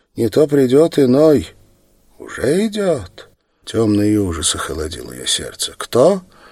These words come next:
Не ведаешь? Из Белой Орды? Пошли гонцов к Мамаю, пусть даст ратных.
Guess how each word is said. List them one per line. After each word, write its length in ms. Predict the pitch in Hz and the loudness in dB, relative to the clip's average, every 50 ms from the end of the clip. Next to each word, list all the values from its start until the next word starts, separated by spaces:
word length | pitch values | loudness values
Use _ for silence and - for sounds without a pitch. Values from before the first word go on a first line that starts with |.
| - _ _ _ _ _ - | -20 _ _ _ _ _ -8
Не 200 | 73 87 90 85 | -4 -2 0 2
ведаешь? 680 | 98 139 185 208 240 254 233 180 127 - - - - _ _ _ _ _ _ _ _ _ _ - | 4 4 4 4 4 2 2 2 0 -2 -4 -6 -10 _ _ _ _ _ _ _ _ _ _ -6
Из 260 | - 87 92 87 87 | -4 -2 -2 -2 0
Белой 440 | - 107 139 175 190 180 170 160 151 | 2 2 4 4 4 4 4 4 4
Орды? 340 | 135 123 127 170 220 233 - _ _ _ _ _ _ _ _ _ _ _ _ - | 4 2 2 0 0 0 -4 _ _ _ _ _ _ _ _ _ _ _ _ 0
Пошли 480 | 123 127 139 - - - 143 170 185 | 2 2 4 4 2 4 4 4 4
гонцов 540 | 170 160 151 151 139 - - 156 165 147 - | 6 4 4 4 4 4 4 4 4 4 2
к 80 | - 151 | 0 0
Мамаю, 520 | 151 147 147 147 156 160 156 151 143 123 | 2 4 4 4 6 6 6 6 4 4
пусть 340 | - - 139 151 147 139 135 | 4 2 2 4 2 2 2
даст 320 | 143 143 135 - - - | 2 2 2 0 0 0
ратных. 600 | 131 127 123 117 - - 98 92 87 - - - | 0 0 0 0 -4 -4 -4 -4 -6 -8 -12 -18